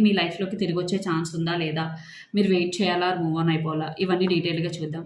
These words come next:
ఈ రీడింగ్ మీకు రెసొనేట్ అయితే, I am so happy. ఒకవేళ రెసొనేట్ అవ్వకపోతే, ఈ మెసేజెస్ మీకు కావని అర్థం. అలాగే ఎవరికైనా పర్సనల్ రీడింగ్ కావాలి అంటే, డిస్క్రిప్షన్ బాక్స్‌లో నెంబర్ ఉంటుంది,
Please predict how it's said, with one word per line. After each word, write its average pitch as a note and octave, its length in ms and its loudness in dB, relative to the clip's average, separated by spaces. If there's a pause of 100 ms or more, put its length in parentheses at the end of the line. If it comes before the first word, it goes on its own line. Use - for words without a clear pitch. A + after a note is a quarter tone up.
(140)
ఈ G#3 100 6
రీడింగ్ G3+ 260 6
మీకు G#3+ 160 4
రెసొనేట్ F#3 360 0
అయితే, F3+ 180 -4
I F#3 60 0
am F#3 100 -2
so E3 80 -4 (120)
happy. D#3+ 260 -4 (480)
ఒకవేళ G3+ 300 6
రెసొనేట్ G#3 360 4
అవ్వకపోతే, F#3+ 420 -2
ఈ G3+ 80 2
మెసేజెస్ F3+ 460 -4
మీకు E3 200 -2
కావని E3 260 -2
అర్థం. D3+ 200 -4 (180)
అలాగే G3 240 2
ఎవరికైనా G#3 360 2
పర్సనల్ F#3+ 340 0
రీడింగ్ F#3+ 260 -2
కావాలి F3 300 0
అంటే, F3+ 180 -4
డిస్క్రిప్షన్ F#3 440 -6
బాక్స్‌లో F3+ 300 -4
నెంబర్ E3 260 0
ఉంటుంది, E3 280 -2